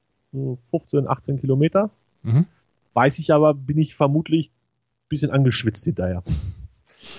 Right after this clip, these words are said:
Speaker 1: Ähm, ich könnte mir so, so ein, hab ich schon geguckt hier, so ein, so ein Mietauto, ähm, von, von, da gibt's in Hannover so ein System, ich weiß gar nicht mehr, wie es heißt,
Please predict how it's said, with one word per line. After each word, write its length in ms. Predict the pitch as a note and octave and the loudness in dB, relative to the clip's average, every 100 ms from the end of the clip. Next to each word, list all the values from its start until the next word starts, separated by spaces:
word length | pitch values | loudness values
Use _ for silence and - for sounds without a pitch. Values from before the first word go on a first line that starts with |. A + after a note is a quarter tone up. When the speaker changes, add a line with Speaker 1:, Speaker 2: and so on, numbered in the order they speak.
| - F#3+ - | -8 -6 0
Speaker 1:
Ähm, 280 | B2 A2+ G2+ | 2 2 -2
ich 80 | B2 | -2
könnte 200 | D#3 C#3+ | 0 2
mir 140 | C#3+ | 2
so, 160 | B2 B2 | 2 0
so 120 | A2+ | 0
ein, 200 | A2+ G#2+ | -2 -2
hab 120 | A2+ | -2
ich 80 | A#2 | -4
schon 120 | A#2+ | -4
geguckt 300 | A2+ G#2+ G3+ - | -4 -4 -6 -2
hier, 180 | F3+ | 0
so 100 | D3+ | 0
ein, 100 | C#3+ | 0
so 60 | B2+ | -2
ein 80 | B2+ | 0
Mietauto, 680 | F#3 - E3 E3+ E3 E3 - | 0 0 0 2 2 0 -2
ähm, 440 | C#3 C3+ C3 B2+ - _ _ _ _ | 2 2 0 -4 -8 _ _ _ _
von, 200 | - A2+ | -6 -4
von, 220 | A#2 A2+ | -4 -4
da 60 | A#2 | -4
gibt's 140 | - | 0
in 60 | A#2 | 2
Hannover 300 | B2 C3 A2+ | 4 2 0
so 100 | A2+ | -2
ein 80 | |
System, 360 | A2 G#2+ C#3+ C3+ | -6 -6 0 0
ich 100 | A#2+ | 0
weiß 140 | A#2 | -2
gar 80 | A#2 | 0
nicht 60 | A2+ | 0
mehr, 100 | A2 | 0
wie 60 | |
es 100 | G#2+ | 0
heißt, 260 | A#2+ C3 - | 0 0 -2